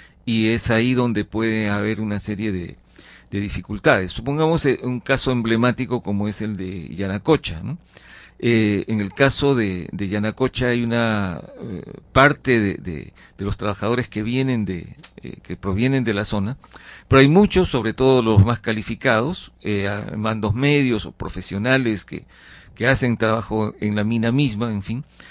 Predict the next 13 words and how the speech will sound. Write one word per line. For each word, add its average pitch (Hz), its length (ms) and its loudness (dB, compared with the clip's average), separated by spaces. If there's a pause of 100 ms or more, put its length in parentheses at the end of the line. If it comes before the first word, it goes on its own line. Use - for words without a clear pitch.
(240)
que 123 120 0
vienen 127 300 2
de 131 80 4
fuera, 127 480 6 (380)
no 147 200 4
se 143 160 2
integran 139 560 2
con 104 180 0
el 95 180 -2
resto 110 280 -6
de 107 40 -2
la 110 120 -2
población, 131 600 0